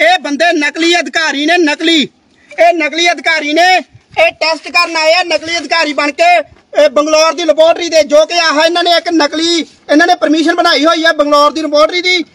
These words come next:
ਆਹ ਦੂਜੀ ਪੰਜਾਬ ਪ੍ਰਦੂਸ਼ਣ control board ਦੀ ਨਕਲੀ ਇਹਨਾਂ ਨੇ ਬਣਾਈ ਹੋਈ ਆ permission। ਹੁਣ ਦੱਸੇ ਸਾਨੂੰ ਪੰਜਾਬ ਸਰਕਾਰ, ਭਗਵੰਤ ਮਾਨ ਇਹ ਲੈ ਕੇ ਕਿਉਂ ਨਹੀਂ ਦੇ ਰਹੇ?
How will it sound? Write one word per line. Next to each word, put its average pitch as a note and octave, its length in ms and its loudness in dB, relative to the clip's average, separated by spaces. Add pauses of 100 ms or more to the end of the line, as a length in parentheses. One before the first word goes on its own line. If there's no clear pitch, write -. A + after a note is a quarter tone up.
(160)
ਆਹ E4 140 0
ਦੂਜੀ D4 400 -4
ਪੰਜਾਬ D4+ 420 0
ਪ੍ਰਦੂਸ਼ਣ E4+ 380 -2
control D#4 420 2
board D#4+ 220 2
ਦੀ E4+ 160 -4
ਨਕਲੀ D#4+ 320 0
ਇਹਨਾਂ E4+ 240 0
ਨੇ E4+ 80 0
ਬਣਾਈ D#4+ 300 0
ਹੋਈ D#4+ 180 2
ਆ E4+ 80 0
permission। D#4 500 0 (380)
ਹੁਣ D#4 120 2 (100)
ਦੱਸੇ E4 260 -2 (180)
ਸਾਨੂੰ D#4+ 280 -2
ਪੰਜਾਬ D#4 420 0
ਸਰਕਾਰ, E4 600 2 (240)
ਭਗਵੰਤ F4 380 0
ਮਾਨ E4+ 300 2 (440)
ਇਹ F4+ 40 4
ਲੈ E4+ 220 0
ਕੇ F#4 180 2
ਕਿਉਂ F#4 200 2
ਨਹੀਂ G4 120 -2
ਦੇ F#4 160 2
ਰਹੇ? F4+ 240 2